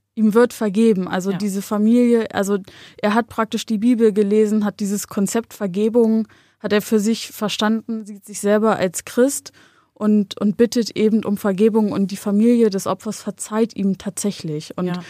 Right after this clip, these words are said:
Speaker 1: das war für mich so, wo ich so dachte, okay, das ist ein krasses Beispiel, ähm, aber das hat es so plastisch gemacht.
Speaker 2: Ja, genau, weil's halt genau das ist. Dieser Mensch hat, äh, eine furchtbare Sünde begangen,
Speaker 1: Ja.
Speaker 2: jemandem das Leben genommen,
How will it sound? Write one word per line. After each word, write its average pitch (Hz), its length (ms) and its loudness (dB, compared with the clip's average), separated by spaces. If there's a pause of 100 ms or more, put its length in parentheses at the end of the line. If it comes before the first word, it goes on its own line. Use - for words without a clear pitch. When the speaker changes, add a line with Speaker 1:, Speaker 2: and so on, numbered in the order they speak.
(240)
Speaker 1:
das - 180 -4
war 220 160 6
für 220 140 0
mich 220 240 4
so, 214 240 2
wo 214 80 4
ich 208 80 2
so 214 100 0
dachte, 214 480 0
okay, 220 300 0
das 196 180 -4
ist - 140 -8
ein 208 300 0 (180)
krasses 233 580 -4
Beispiel, 254 800 0 (1000)
ähm, 208 460 2
aber 196 220 0
das 208 220 -2
hat 226 160 -6
es - 140 -6
so 214 320 2
plastisch 226 520 -4
gemacht. 175 480 -6 (280)
Speaker 2:
Ja, 190 180 2
genau, 196 240 4
weil's 190 400 0
halt 196 220 0
genau 202 320 4
das 214 200 0
ist. 214 240 -2 (240)
Dieser 196 280 2
Mensch 185 400 2
hat, - 420 -2
äh, 170 60 -4
eine 180 420 0 (200)
furchtbare 202 1200 -2
Sünde 190 460 2
begangen, 165 560 -2
Speaker 1:
Ja. 208 100 4
Speaker 2:
jemandem 214 360 4
das 190 220 -4
Leben 220 280 -2
genommen, 170 640 -4